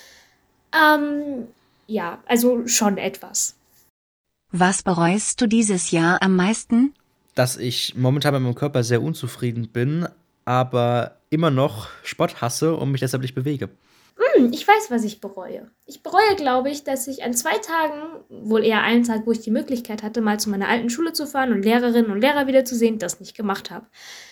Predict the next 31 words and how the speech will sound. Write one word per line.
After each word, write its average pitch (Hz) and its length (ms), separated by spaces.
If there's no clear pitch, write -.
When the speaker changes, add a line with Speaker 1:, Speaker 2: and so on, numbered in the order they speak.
Speaker 1:
Weil 262 100
ich 240 60
mir 285 100
im 269 80
Nachhinein 285 480
immer 453 480
gedacht 339 300
hab, 247 180
„Ey, 233 180
hättest - 600
du's 240 200
gemacht?“ 370 340
Und 262 60
dann 285 100
wollte 349 200
ich's - 140
wieder 370 240
machen, 254 480
aber 247 220
dann 240 340
stiegen 320 380
die 240 120
Zahlen 339 400
wieder 214 200
Corona-mäßig 233 840
so 233 120
sehr 240 240
und 247 60
dann 233 100
war 220 160
ich, 233 180